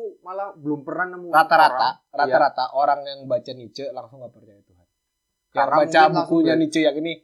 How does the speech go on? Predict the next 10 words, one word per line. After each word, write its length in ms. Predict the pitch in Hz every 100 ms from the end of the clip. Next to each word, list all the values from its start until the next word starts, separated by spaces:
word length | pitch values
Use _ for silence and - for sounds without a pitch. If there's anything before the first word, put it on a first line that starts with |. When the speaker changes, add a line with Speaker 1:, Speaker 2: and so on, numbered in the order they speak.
| _ _
Speaker 2:
"The 140 | 131
God 220 | 131 151 139
is 140 | -
dead." 220 | 151 143 131 _ _ _ _ _ _
Speaker 1:
Itu 140 | 135
kan 160 | 160 170
karena 200 | 160 160
mungkin 360 | 151 147 180 175 _ _ _
Speaker 2:
Salah 220 | 131 123 135
Speaker 1:
bacanya 220 | 151 139